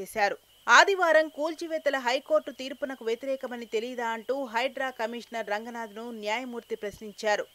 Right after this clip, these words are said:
అమీన్పూర్పైనే మాట్లాడాలని, కావూరి హిల్స్ గురించి అడగలేదంటూ కోర్టు అడిగిన ప్రశ్నలకే సమాధానం ఇవ్వాలని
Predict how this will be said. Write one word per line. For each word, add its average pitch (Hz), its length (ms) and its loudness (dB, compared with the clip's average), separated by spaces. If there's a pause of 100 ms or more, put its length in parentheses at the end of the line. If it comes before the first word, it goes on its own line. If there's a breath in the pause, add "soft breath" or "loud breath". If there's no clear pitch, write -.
(180)
అమీన్పూర్పైనే 302 840 2
మాట్లాడాలని, 262 800 -4 (220)
కావూరి 294 400 0
హిల్స్ 254 320 -10
గురించి 233 380 -8
అడగలేదంటూ 233 840 -2
కోర్టు 277 300 2
అడిగిన 254 280 -6
ప్రశ్నలకే 226 640 -8
సమాధానం 226 580 -8
ఇవ్వాలని 220 440 -4